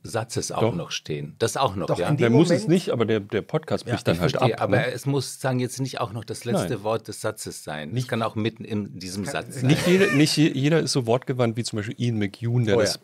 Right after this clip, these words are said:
Speaker 2: perfekt über eine Viertelstunde vorbereitet hat, um dann mit diesem Wort zu
Speaker 3: Ja,
Speaker 2: enden.
Speaker 3: hat eine Schlussgeschichte erzählt, die dann mit diesem
Speaker 2: Ja.
Speaker 3: Wort endet,
Speaker 2: Es gibt
Speaker 3: ja.
Speaker 2: auch Leute, die rotzen das so raus und dann mitten im Satz und dann
Speaker 3: Funktioniert
Speaker 2: bricht
Speaker 3: auch.
Speaker 2: es ab.
Speaker 3: Ja.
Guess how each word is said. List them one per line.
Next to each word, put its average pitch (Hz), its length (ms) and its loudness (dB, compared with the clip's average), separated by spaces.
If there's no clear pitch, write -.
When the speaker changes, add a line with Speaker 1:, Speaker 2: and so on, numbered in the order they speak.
Speaker 2:
perfekt - 720 -2
über 120 220 -2
eine 104 140 0
Viertelstunde 123 580 -2
vorbereitet 104 680 -4
hat, 95 180 -12
um 101 120 -10
dann 95 140 -6
mit 95 140 -8
diesem 90 320 -10
Wort 113 260 0
zu - 260 -6
Speaker 3:
Ja, - 40 -6
Speaker 2:
enden. 87 180 -8
Speaker 3:
hat 101 100 -6
eine 117 140 -2
Schlussgeschichte - 840 -2
erzählt, 123 600 -4
die 123 80 -4
dann 110 280 -2
mit 123 200 -6
diesem 95 180 0
Speaker 2:
Ja. 92 80 -2
Speaker 3:
Wort 101 160 0
endet, 90 300 -10
Speaker 2:
Es - 80 -4
gibt 135 120 4
Speaker 3:
ja. - 60 4
Speaker 2:
auch 180 60 6
Leute, 151 140 4
die 117 100 -2
rotzen 98 380 -4
das 87 120 -2
so - 80 -6
raus 82 380 -8
und 104 80 -6
dann 87 160 -6
mitten 110 200 2
im 92 120 4
Satz 82 100 -6
und 110 60 0
dann 104 60 -4
Speaker 3:
Funktioniert 107 120 0
Speaker 2:
bricht 95 200 0
Speaker 3:
auch. - 60 -8
Speaker 2:
es - 200 -6
ab. - 220 -8
Speaker 3:
Ja. 92 120 -10